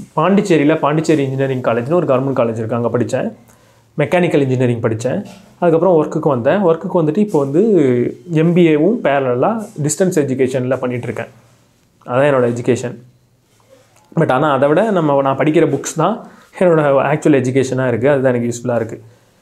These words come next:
அருண் தாரிக், "Are we in a simulation?" அப்படின்னு கேட்டாரு. ரொம்ப தேங்க்ஸ் இந்த கேள்வி கேட்டதுக்கு. அதனால தான் இந்த வீடியோ இவ்வளோ பெருசா வந்திருக்கு. கே ஒய் பரத், "Do you follow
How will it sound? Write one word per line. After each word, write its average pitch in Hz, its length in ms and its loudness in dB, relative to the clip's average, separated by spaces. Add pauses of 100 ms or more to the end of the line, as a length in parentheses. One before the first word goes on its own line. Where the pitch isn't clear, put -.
(140)
அருண் 185 320 4
தாரிக், 147 340 0 (200)
"Are 143 180 0
we 147 100 0
in 139 140 0
a 131 120 -2
simulation?" 147 480 0
அப்படின்னு 123 200 -4
கேட்டாரு. 127 480 0 (420)
ரொம்ப 143 300 0
தேங்க்ஸ் 135 380 -2
இந்த 120 140 -2
கேள்வி 139 280 0
கேட்டதுக்கு. 123 440 0
அதனால 127 320 0
தான் 147 100 2
இந்த 139 120 2
வீடியோ 127 240 2
இவ்வளோ 127 240 0
பெருசா 160 300 0 (1500)
வந்திருக்கு. 127 520 -4 (160)
கே 175 180 4
ஒய் 196 220 4
பரத், 120 240 2 (120)
"Do 139 40 0
you 151 160 4
follow 170 200 4